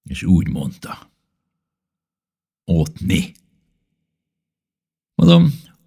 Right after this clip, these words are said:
„Hol az előírás szerinti lámpája, polgártárs?” „Az aktatáskámban”, mondta Pepa, és a holdfényben kinyitotta a táskáját, és a táskában megvillant egy ácsszekerce.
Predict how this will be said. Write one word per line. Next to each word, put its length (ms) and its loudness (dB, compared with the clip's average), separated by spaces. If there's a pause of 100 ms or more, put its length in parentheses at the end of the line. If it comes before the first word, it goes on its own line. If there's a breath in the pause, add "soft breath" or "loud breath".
„Hol 720 2
az 240 0
előírás 640 6
szerinti 500 0
lámpája, 600 2
polgártárs?” 1000 -2 (1800)
„Az 220 -6
aktatáskámban”, 1200 -4
mondta 320 -18
Pepa, 380 0
és 180 -6
a 60 -6
holdfényben 600 0
kinyitotta 600 0
a 60 -12
táskáját, 680 -4
és 160 -12
a 60 -16
táskában 600 -4
megvillant 960 -2
egy 200 -12 (100)
ácsszekerce. 1300 -12